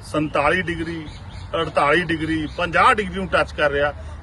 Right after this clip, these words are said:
ਇਹ ਮੈਂ ਸਮਝਦਾ ਮਨੁੱਖੀ ਜ਼ਿੰਦਗੀ ਲਈ ਬਹੁਤ ਹੀ ਖਤਰਨਾਕ ਆ। ਜੇਕਰ ਅਸੀਂ ਆਪਣੀ ਮਨੁੱਖੀ ਜ਼ਿੰਦਗੀ ਨੂੰ ਅੱਗੇ ਬਚਾਉਣਾ ਚਾਹੁੰਦੇ ਹਾਂ, ਅੱਗੇ ਲੈ ਕੇ ਜਾਣਾ ਚਾਹੁੰਦੇ ਹਾਂ, ਔਰ ਮੈਂ ਸਮਝਦਾ ਸਾਡਾ ਫਰਜ਼ ਆ, ਸਾਡਾ ਫਰਜ਼ ਆ, ਸਾਨੂੰ ਸਾਡੇ ਬਜ਼ੁਰਗਾਂ ਨੇ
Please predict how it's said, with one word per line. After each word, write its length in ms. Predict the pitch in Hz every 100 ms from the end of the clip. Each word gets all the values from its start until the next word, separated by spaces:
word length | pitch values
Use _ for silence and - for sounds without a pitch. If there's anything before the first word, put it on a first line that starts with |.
| 196
ਇਹ 60 |
ਮੈਂ 160 | 170 147
ਸਮਝਦਾ 320 | 165 190 196
ਮਨੁੱਖੀ 380 | 170 143 - 160
ਜ਼ਿੰਦਗੀ 340 | 135 127 131
ਲਈ 80 | 143
ਬਹੁਤ 380 | 123 107 123 165
ਹੀ 60 | 147
ਖਤਰਨਾਕ 580 | 123 135 156 175 165 151
ਆ। 140 | 120 - - - - - -
ਜੇਕਰ 340 | 143 190 185
ਅਸੀਂ 240 | 160 202
ਆਪਣੀ 280 | 190 170 180
ਮਨੁੱਖੀ 320 | 160 143 139
ਜ਼ਿੰਦਗੀ 260 | 160 151 156 170
ਨੂੰ 100 | 160
ਅੱਗੇ 160 | 139
ਬਚਾਉਣਾ 380 | 156 147 139 147
ਚਾਹੁੰਦੇ 340 | 147 147 160
ਹਾਂ, 100 | 147 - - - - 113
ਅੱਗੇ 200 | 143 160
ਲੈ 120 | 151
ਕੇ 140 | 160
ਜਾਣਾ 240 | 147 147 151
ਚਾਹੁੰਦੇ 280 | 151 151
ਹਾਂ, 60 | 165
ਔਰ 160 | 151 151
ਮੈਂ 160 | 151
ਸਮਝਦਾ 280 | 147 180 190
ਸਾਡਾ 240 | 160 165
ਫਰਜ਼ 340 | 170 160 180 180
ਆ, 140 | 143 - - - - - - -
ਸਾਡਾ 240 | 123 156
ਫਰਜ਼ 380 | 147 - 139 143
ਆ, 260 | 151 175 185 - - -
ਸਾਨੂੰ 360 | - - 131 160
ਸਾਡੇ 240 | 151 147
ਬਜ਼ੁਰਗਾਂ 460 | 147 131 131 135 160
ਨੇ 200 | 165 113